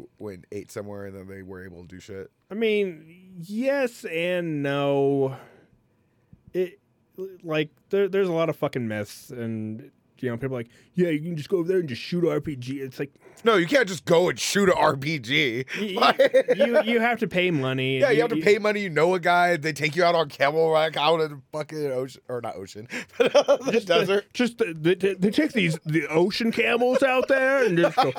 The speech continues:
Speaker 1: <laughs>
Speaker 2: whoop, and then we
Speaker 1: My
Speaker 2: just
Speaker 1: bad.
Speaker 2: shoot, shoot
Speaker 1: <laughs>
Speaker 2: fucking rocket launchers, and it's just a fucking good old time.
Speaker 1: Shoot some rocket launchers at some whales.
Speaker 2: But yeah, I mean, you know, like, 'cause I, like, went to the bazaar, and,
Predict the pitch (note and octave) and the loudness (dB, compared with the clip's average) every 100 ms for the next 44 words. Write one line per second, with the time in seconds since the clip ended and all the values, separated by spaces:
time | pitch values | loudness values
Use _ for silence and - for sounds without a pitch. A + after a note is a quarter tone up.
0 | - - F#4+ A#4 B4+ C5+ - F3+ F#3 F4+ | -4 0 4 4 4 2 2 2 2 2
1 | F3 E3 - A#3+ - - - E4+ D3+ - | 2 4 4 2 0 -6 -10 -8 -4 0
2 | A#3+ A3 F#3+ A#3 G#3 D#3 E3 G#3+ B3+ A#3+ | 2 2 0 0 0 0 0 0 -2 0
3 | B3 B3+ C4 C4 C#4 C4 A3+ D3 C#3 D3+ | 0 0 -2 -2 -2 -4 -4 -6 -6 -12
4 | - A3+ A3 D#3 G3+ G3 G3 A3 G#3+ E3+ | -8 -4 -4 -2 -2 -4 -4 -2 -2 -4
5 | E3+ A#3+ B3+ G3+ B2+ C3 - _ _ _ | -4 -4 -2 -2 -2 -8 -14 _ _ _
6 | _ - D3 E3+ C#3+ B2+ D#3 C#3 E3 E3 | _ -12 -10 -12 -14 -6 -4 -4 -4 -4
7 | D#3+ D#3+ D3+ C3+ B2+ G#2 A2+ B2 C#3+ C#3+ | -6 -6 -8 -8 -12 -6 -4 -2 -4 -6
8 | - _ - _ _ - G3 A3+ A#2+ A#2+ | -14 _ -20 _ _ -4 -2 -2 -2 -2
9 | A#2+ A#2+ A#2 D3 C#3 A#2+ B2 B2 A#2+ _ | -4 -6 -8 -8 -6 -6 -4 -6 -6 _
10 | _ - C3+ C3+ C#3 C3+ C3 C3+ C3+ B2 | _ -6 -2 0 0 -2 -2 -4 -4 -6
11 | G#2+ G#2 G2 G#2 A2+ - _ _ _ _ | -6 -6 -4 -4 -6 -10 _ _ _ _
12 | C3+ C3 A#2+ A2+ A2 G#2+ G#2 A#2 | -2 0 0 0 -2 -6 -8 -12